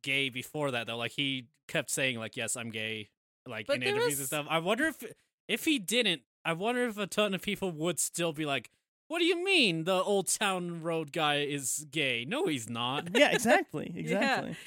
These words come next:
Speaker 2: Speaking of him, uh, like, when we were at the airport,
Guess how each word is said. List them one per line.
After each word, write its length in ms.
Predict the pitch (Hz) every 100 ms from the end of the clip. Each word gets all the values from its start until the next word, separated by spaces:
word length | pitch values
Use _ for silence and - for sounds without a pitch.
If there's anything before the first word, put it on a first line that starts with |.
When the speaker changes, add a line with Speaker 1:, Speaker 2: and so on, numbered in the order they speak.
| - _
Speaker 2:
Speaking 420 | - - 427 330 247
of 220 | 202 214 - - 233
him, 340 | 254 240 269 -
uh, 100 | 208 247
like, 220 | 247 247
when 140 | 262
we 100 | 269
were 60 | 294
at 120 | 320
the 120 | - -
airport, 760 | 180 196 - 240 269 - -